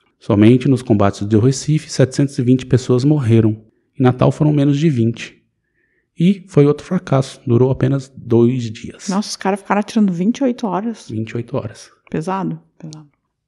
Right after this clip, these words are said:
Speaker 1: No Rio de Janeiro, o movimento foi deflagrado simultaneamente no Terceiro Regimento de Infantaria, na Praia Vermelha, no Segundo Regimento da Infantaria e no Batalhão de Comunicações na Vila Militar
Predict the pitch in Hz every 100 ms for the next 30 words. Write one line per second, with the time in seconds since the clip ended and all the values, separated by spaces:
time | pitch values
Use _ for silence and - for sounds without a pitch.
0 | - 196 196 208 208 147 131 127 151 123
1 | - 139 131 139 135 143 - 147 127 -
2 | 135 123 127 127 - 170 170 147 135 120
3 | 135 143 123 135 123 - 143 151 139 127
4 | 123 120 117 117 120 110 113 113 131 120
5 | 151 160 143 110 113 113 107 120 120 143
6 | 170 180 180 _ 143 123 - - 127 143
7 | 160 131 127 131 120 - 123 110 127 123
8 | 113 123 127 120 120 123 117 117 113 -
9 | 117 117 110 - 110 107 110 101 107 110
10 | 127 - 143 147 156